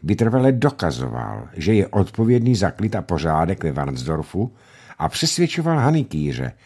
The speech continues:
aby vyplatili bankám peníze, neboť hrozí výtežnosti. Svou diplomatickou řeč však nedokončil.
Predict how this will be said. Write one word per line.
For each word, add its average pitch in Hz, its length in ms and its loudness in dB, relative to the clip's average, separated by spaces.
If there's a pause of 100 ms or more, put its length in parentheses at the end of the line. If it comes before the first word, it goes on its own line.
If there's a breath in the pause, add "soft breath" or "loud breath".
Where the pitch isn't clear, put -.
aby 92 220 2
vyplatili 143 640 0 (280 soft breath)
bankám 143 640 0
peníze, 107 640 2 (260 soft breath)
neboť 98 260 4
hrozí 107 360 4
výtežnosti. 62 800 -2 (800 loud breath)
Svou 92 300 2
diplomatickou 131 840 2
řeč 113 260 0
však - 340 -6
nedokončil. 67 640 -2